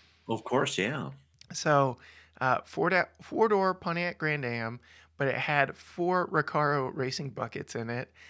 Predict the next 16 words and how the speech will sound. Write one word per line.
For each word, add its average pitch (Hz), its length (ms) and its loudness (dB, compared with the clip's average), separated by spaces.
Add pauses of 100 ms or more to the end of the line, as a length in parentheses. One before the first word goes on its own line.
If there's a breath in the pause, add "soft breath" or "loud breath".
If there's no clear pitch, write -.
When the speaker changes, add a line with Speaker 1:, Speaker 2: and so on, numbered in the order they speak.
(180 loud breath)
Speaker 2:
I - 40 -12
can't - 220 -2
remember 170 320 2
what 135 260 0
they 180 120 0
did 147 220 -2
to 135 80 -4
the 123 200 -4
engine. 127 460 -4 (500 loud breath)
I - 140 8
had 247 220 2
a 196 40 0
Pontiac 156 480 0
Grand 131 260 0
Am 123 220 -2
four-door 127 640 2